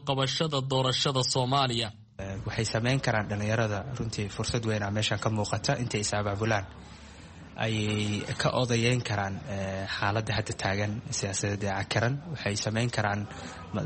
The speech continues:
Speaker 2: dadka is haya la kulmi karaan, madaxweynahay la kulmi karaan, ra-iisul wasaarahay la kulmi karaan, dowlad goboleedyada, ee, madaxdooda la kulmi karaan,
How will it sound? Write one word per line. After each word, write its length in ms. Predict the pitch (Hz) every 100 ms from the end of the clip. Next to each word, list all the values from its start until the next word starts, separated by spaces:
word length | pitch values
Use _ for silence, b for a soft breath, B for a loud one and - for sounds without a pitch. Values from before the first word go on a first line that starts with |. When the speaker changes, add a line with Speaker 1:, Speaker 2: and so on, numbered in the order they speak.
| 120
Speaker 2:
dadka 240 | 139 -
is 100 | 117
haya 300 | - 113 107
la 100 | 113
kulmi 320 | 123 113 98 95
karaan, 260 | 92 90 95
madaxweynahay 460 | 101 101 104 110 107
la 80 |
kulmi 280 | 104 110 104
karaan, 260 | - 107 101
ra-iisul 160 | 98 95
wasaarahay 260 | 101 107
la 100 | 107
kulmi 240 | - 101 101
karaan, 280 | 104 101 98 B B B B -
dowlad 300 | 101 101 -
goboleedyada, 600 | 104 98 101 101 107 107 101 -
ee, 260 | 98 95
madaxdooda 520 | 98 104 107 107 101 101
la 120 | 104
kulmi 260 | 104 107
karaan, 300 | 104 104 104